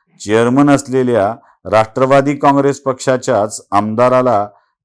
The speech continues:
खंडणी मागत असताना कशी अटक झाली आहे, तेही त्यांच्याच पक्षाच्या कार्यकर्त्याला हे जरा स्वतंत्रपणे व्हिडिओ करून मी सांगणार आहे. जरा त्याच्यावरही भाष्य केलं तर बरं होईल.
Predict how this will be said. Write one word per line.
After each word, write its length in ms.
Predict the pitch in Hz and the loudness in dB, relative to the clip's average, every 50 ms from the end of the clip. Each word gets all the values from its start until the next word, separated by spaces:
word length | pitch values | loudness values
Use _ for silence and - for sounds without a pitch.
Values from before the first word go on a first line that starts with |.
| _ _ _ _ _ _ _ _ _ | _ _ _ _ _ _ _ _ _
खंडणी 460 | - 117 113 117 120 123 135 143 151 151 | -4 -2 -2 0 0 0 0 2 2 2
मागत 360 | 147 139 135 127 135 127 127 | 4 2 4 2 2 0 0
असताना 560 | 123 120 - - 123 123 113 104 101 107 113 - _ _ _ _ _ _ _ | -4 -4 -4 -4 -4 -2 -2 -2 -4 -4 -6 -10 _ _ _ _ _ _ _
कशी 300 | 110 107 - - 143 151 | -4 -4 -2 0 0 2
अटक 260 | 143 135 - 143 135 | 2 2 0 -2 -2
झाली 420 | 123 107 120 127 123 123 120 107 | -2 -2 0 0 0 0 -2 -2
आहे, 140 | 101 107 117 - _ _ _ _ _ _ - | -2 -2 -4 -10 _ _ _ _ _ _ -4
तेही 260 | 120 117 117 127 123 - | -4 -2 -2 -2 -4 -2
त्यांच्याच 480 | - 120 113 113 117 110 135 139 135 135 | -2 -2 -2 -2 -2 0 0 0 0 0
पक्षाच्या 500 | - 139 127 - - 135 127 127 139 131 | -4 -6 -6 -4 -4 -4 -2 -2 -2 -2
कार्यकर्त्याला 840 | 127 131 123 120 123 123 113 117 123 117 104 120 117 113 101 101 104 - - _ _ _ _ - | -2 -2 -2 -2 -2 -4 -4 -4 -6 -6 -4 -4 -2 -2 -2 -2 -4 -6 -12 _ _ _ _ -4
हे 80 | 110 113 | -2 0
जरा 200 | 123 127 127 123 | 2 2 0 0
स्वतंत्रपणे 680 | - 120 110 123 127 135 131 131 131 120 131 127 127 | -2 -4 -4 -4 -4 -2 -2 -2 -2 -2 -2 -2 -2
व्हिडिओ 340 | 123 117 117 113 123 123 120 | -2 -4 -4 -4 -4 -4 -4
करून 260 | 107 117 117 113 117 | -4 -4 -6 -6 -4
मी 120 | 117 113 107 | -6 -8 -8
सांगणार 420 | - - 104 98 95 92 90 85 | -6 -6 -6 -6 -6 -10 -10 -12
आहे. 120 | 82 78 - _ _ _ _ _ _ _ - 90 | -12 -16 -18 _ _ _ _ _ _ _ -4 -2
जरा 280 | 107 113 120 113 117 | -2 0 0 0 -2
त्याच्यावरही 800 | 117 - _ - 107 107 - 123 117 120 120 120 117 113 117 120 | -4 -6 _ -4 -4 -4 -2 -2 -2 -2 -2 -2 -2 -2 -4 -4
भाष्य 380 | 107 107 110 107 - - 117 | -4 -4 -6 -6 -8 -12 -12
केलं 200 | 107 113 113 113 | -12 -10 -10 -10
तर 120 | 110 117 135 | -8 -8 -6
बरं 180 | 139 147 165 | -4 -4 -2
होईल. 260 | 165 139 101 82 76 | -2 -2 -4 -6 -8